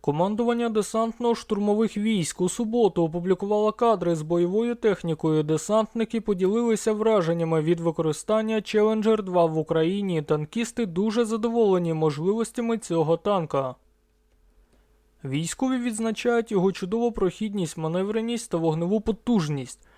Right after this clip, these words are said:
Як зазначають десантники, враження чудові як на навчаннях, так і в дії.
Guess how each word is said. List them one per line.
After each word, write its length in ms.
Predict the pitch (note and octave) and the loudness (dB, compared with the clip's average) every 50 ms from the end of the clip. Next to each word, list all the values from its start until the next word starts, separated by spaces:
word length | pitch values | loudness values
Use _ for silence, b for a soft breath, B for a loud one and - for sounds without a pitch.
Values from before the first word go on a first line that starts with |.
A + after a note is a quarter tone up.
| b b b b | b b b b
Як 180 | - C#3 D3 D#3+ | -2 -2 0 0
зазначають 540 | F3 F#3+ F#3+ A3+ A3 G#3 - B3 A#3 A3+ G#3+ | -2 -2 -2 -2 -2 0 0 2 2 2 0
десантники, 680 | A#3 A3 - - A#3+ A3+ F#3+ E3 - E3+ D#3 - E3 | -2 -4 -2 0 0 0 0 0 -2 -4 -2 -2 -2
враження 520 | D#3 D#3+ E3 F#3 F#3+ F#3 F3+ G#3 G#3 G#3 G3 | 0 2 2 4 4 2 2 0 -2 -4 -4
чудові 500 | - - A3 G#3 A3+ A#3 A#3 A#3 A#3 A3+ | -4 -6 -6 -2 2 2 2 2 2 0
як 180 | A3 G3 - | -2 -2 -2
на 100 | - F#3 | -2 -2
навчаннях, 640 | F3+ F3 E3 D3+ - - G#3 G#3+ A3 A3 A3+ A3 G#3 | 0 0 0 -2 -2 0 0 0 0 0 -2 -4 -2
так 260 | - - F3 D#3 - | 0 0 -2 0 0
і 80 | F3 E3+ | -2 -2
в 80 | D#3+ D#3+ | -2 -2
дії. 540 | D#3+ E3+ F#3+ F#3 F3 D#3 D3 C3 C#3 C3+ | -2 -2 -2 0 0 -2 -4 -6 -8 -12